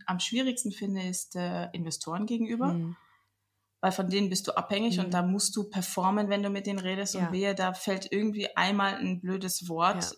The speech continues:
Speaker 2: Ja.
Speaker 1: äh, was ansatzweise falsch verstanden werden
Speaker 2: Ja.
Speaker 1: kann.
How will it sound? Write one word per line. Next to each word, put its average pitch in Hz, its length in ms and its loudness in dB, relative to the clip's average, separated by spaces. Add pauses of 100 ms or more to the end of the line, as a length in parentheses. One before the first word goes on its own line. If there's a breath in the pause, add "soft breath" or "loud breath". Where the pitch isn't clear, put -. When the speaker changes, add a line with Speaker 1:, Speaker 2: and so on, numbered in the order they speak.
Speaker 2:
Ja. 180 140 0
Speaker 1:
äh, 175 40 -10
was - 560 -2
ansatzweise 180 720 4
falsch 214 240 -6
verstanden 160 520 -6
werden 143 200 0
Speaker 2:
Ja. 180 180 2
Speaker 1:
kann. 151 240 0